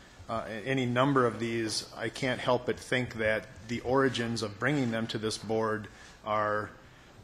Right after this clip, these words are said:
uh, are simply, uh, partisan politics. So I would simply ask again, as I have in the past, that especially if you haven't either read the proposed legislation or talked with somebody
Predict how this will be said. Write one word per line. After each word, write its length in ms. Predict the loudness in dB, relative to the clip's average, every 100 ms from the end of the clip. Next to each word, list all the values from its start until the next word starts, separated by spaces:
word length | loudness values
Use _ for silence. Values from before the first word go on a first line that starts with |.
| -18
uh, 260 | -16 -10 -4
are 100 | 0
simply, 640 | 2 2 2 2 2 -2 -8 -20 -20 -18 -12
uh, 180 | -10 -10 -14
partisan 460 | 2 6 6 4 0
politics. 640 | 0 4 4 2 -2 0 0
So 320 | 4 2 2 -4 -14 -16 -16 2
I 80 | 8
would 260 | 8 6 2
simply 420 | 2 6 4 6
ask 340 | 6 6 4
again, 240 | 2 4 4
as 140 | 4
I 120 | 2
have 240 | 6 4 4
in 80 |
the 60 | -2
past, 540 | 0 2 2 0 -4 -6 -8 -8 -8 -8 -2
that 320 | 2 4 2
especially 500 | 2 2 2 4 4
if 120 | 4
you 80 | 2
haven't 320 | 4 2 0 0
either 400 | 0 0 0 -4 -12 -18 -18 -14 2
read 280 | 6 6 4
the 80 |
proposed 520 | 2 -2 6 6 6 4
legislation 920 | 4 4 4 4 4 2 0 -2 -4 -10 -12 -10 -6
or 80 | 0
talked 380 | 8 8 8
with 80 | 2
somebody 600 | 4 4 6 4 4 2